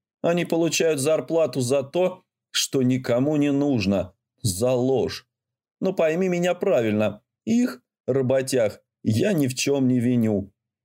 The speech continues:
Они такие же бесправные винтики в нашей системе, как я и как все вокруг.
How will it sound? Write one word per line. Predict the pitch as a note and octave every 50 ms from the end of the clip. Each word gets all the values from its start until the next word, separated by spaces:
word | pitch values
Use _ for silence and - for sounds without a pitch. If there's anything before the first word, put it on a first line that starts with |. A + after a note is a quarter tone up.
| _ - B2+
Они | B2+ B2+ C3 C3 B2+
такие | B2+ C3 B2+ B2 B2+ B2+ - E3+ E3 D#3+ D3+
же | B2+ A#2 A#2
бесправные | G#2 G#2+ B2+ B2+ B2+ - - C3 B2+ B2 A#2 A#2+ B2 A#2+ B2
винтики | B2 D3+ E3+ D3+ C3 A#2 G2+ - A#2
в | A#2
нашей | A#2+ A#2 A2+ - - B2 A2+
системе, | - C3 B2 B2+ - - D#3+ D#3 D3+ C#3+ C3+ C#3+ - _ _ _ _
как | - - A3+ G3 C3+ C3
я | A#2 A#2 C#3+ E3+ F3 E3+ G3 G3+ - _ _ _ _ -
и | - A3 G#3 G3+
как | - F3+ F3 D#3+ -
все | - - - D#3+ E3
вокруг. | B2 A2 A2+ A2 - A2 A2 A2+ G#2+ G2 - -